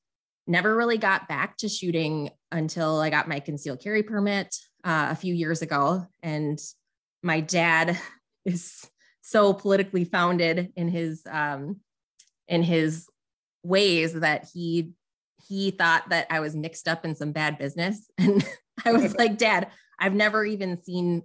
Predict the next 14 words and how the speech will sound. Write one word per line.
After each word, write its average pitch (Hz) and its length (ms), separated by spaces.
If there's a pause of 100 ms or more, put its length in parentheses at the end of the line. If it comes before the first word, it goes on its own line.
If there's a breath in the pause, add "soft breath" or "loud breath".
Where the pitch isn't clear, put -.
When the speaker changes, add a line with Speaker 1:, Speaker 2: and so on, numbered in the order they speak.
Speaker 1:
illegal 160 420
drugs 147 380
before 156 360
in 151 60
my 143 120
life. - 220
I've 160 140
never, 156 400
I've 165 120
never 165 240
even 160 500 (280)
been 196 140
involved 180 540
around 165 400